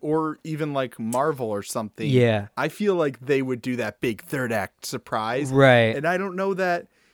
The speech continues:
Speaker 1: it needed it because it was more just, like, when he f-, actually had it all figured out, it
Speaker 2: Yeah.
Speaker 1: was like, "Oh, fuck, the shit's hit the fan." Like, it
Speaker 2: Yeah.
Speaker 1: was like, he,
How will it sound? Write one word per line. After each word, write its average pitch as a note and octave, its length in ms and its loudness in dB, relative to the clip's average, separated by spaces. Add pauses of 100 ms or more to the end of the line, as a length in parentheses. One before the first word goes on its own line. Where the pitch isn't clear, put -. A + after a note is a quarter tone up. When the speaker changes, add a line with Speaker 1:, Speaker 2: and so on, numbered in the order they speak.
(160)
Speaker 1:
it C3 160 -6
needed E3 360 -6
it C3 180 -4
because C3 680 -6 (1040)
it D3 120 -4
was C#3 220 -6
more C#3+ 220 0
just, D3+ 260 -8
like, A2 320 -4 (380)
when B2 440 -4
he C#3+ 240 -6
f-, - 180 -14 (180)
actually B2 480 -6
had A2+ 200 -6
it G#2+ 80 -6
all F#2+ 160 -6
figured F#2+ 360 -10
out, G2 380 -8
it D3+ 80 -2
Speaker 2:
Yeah. B2 220 4
Speaker 1:
was G#2+ 120 -8
like, F2+ 380 -12 (380)
"Oh, C3 120 -2
fuck, - 480 -6 (240)
the A#2+ 120 -10
shit's - 260 -10
hit - 140 -12
the - 80 -20
fan." - 360 -16
Like, A2 240 -6
it C3 60 -4
Speaker 2:
Yeah. A#2 340 0
Speaker 1:
was G2+ 60 -14
like, G#2+ 80 -20
he, G2 180 -12